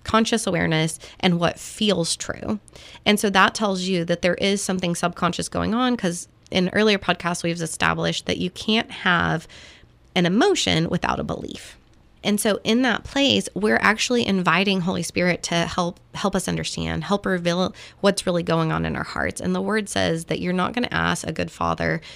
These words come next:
for a piece of bread and he's gonna give you a stone. You're not gonna ask for a fish and he's gonna s-, give you a serpent. We don't have to be afraid when we're asking Holy Spirit to guide us and to show us what's really going on in our hearts that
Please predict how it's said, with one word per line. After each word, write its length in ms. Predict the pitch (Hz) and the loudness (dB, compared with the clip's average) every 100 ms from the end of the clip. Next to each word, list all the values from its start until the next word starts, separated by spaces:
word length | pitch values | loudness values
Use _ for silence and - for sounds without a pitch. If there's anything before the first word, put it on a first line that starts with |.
| - - | -20 -16
for 640 | - 196 170 160 165 - - _ _ 175 | -6 -2 0 2 2 0 -10 _ _ -2
a 380 | 170 165 165 - _ _ _ - 170 - | 0 0 -2 -6 _ _ _ -14 -12 -4
piece 220 | 240 220 | -2 -2
of 100 | 175 | 0
bread 180 | 185 160 | 2 2
and 80 | 165 | 0
he's 140 | 160 | -2
gonna 160 | 160 156 | -2 -4
give 160 | - | -4
you 80 | - | -6
a 60 | - | -6
stone. 340 | - - 180 | -6 -4 -2
You're 100 | 175 | 0
not 180 | 185 185 | 0 0
gonna 140 | 190 | -2
ask 340 | - 160 - - | 0 -2 -4 -8
for 260 | - 160 | -4 -2
a 80 | - | -2
fish 400 | - 185 156 - | -2 0 0 0
and 100 | 165 | -2
he's 140 | 156 | -2
gonna 140 | - 160 | -2 -4
s-, 160 | - - | -6 -6
give 160 | 180 160 | -4 -4
you 80 | - | -4
a 60 | |
serpent. 460 | - - - - - - - - - - | -6 -6 -6 -8 -8 -12 -18 -18 -18 -2
We 200 | 196 214 | 2 4
don't 180 | 247 220 | 4 4
have 200 | 208 - | 0 0
to 60 | 196 | -2
be 100 | 180 | -2
afraid 720 | - - 190 165 156 156 175 | -2 0 2 2 0 -2 0
when 100 | 170 | 0
we're 80 | |
asking 380 | 175 170 - 175 | 2 0 -2 -2
Holy 260 | 165 - 180 | -2 -4 -6
Spirit 420 | - 170 - - | -4 -2 -2 -2
to 80 | 175 | -4
guide 320 | 170 170 170 | -2 0 0
us 200 | 165 170 | -2 -2
and 100 | 175 | -4
to 80 | 175 | -4
show 240 | 170 175 165 | -2 0 0
us 160 | 160 | 0
what's 180 | 185 - | -2 -2
really 200 | 165 170 | -2 -2
going 260 | 170 165 156 | 0 0 0
on 60 | |
in 60 | 156 | -2
our 120 | 160 | -4
hearts 500 | 160 240 202 170 - - - - - | -2 2 4 2 -4 -14 -16 -18 -10
that 500 | 165 185 165 160 190 | 0 4 4 4 0